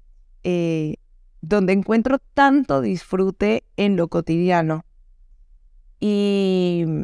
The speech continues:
y, y, y trato muchas veces, es un desafío, no me sale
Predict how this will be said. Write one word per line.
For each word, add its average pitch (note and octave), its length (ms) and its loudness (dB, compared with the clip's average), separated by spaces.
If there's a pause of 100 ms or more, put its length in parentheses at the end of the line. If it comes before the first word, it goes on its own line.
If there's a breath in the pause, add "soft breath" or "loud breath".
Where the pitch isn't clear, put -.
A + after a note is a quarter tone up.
(1300)
y, G#3+ 200 -2
y, A3 340 2
y A#3 160 0
trato A3 560 2
muchas G#3+ 540 0
veces, G#3 600 0
es F3+ 200 -4
un F#3+ 80 0
desafío, E3+ 640 -2
no D#3+ 160 -4
me D#3+ 120 -4
sale E3+ 440 -2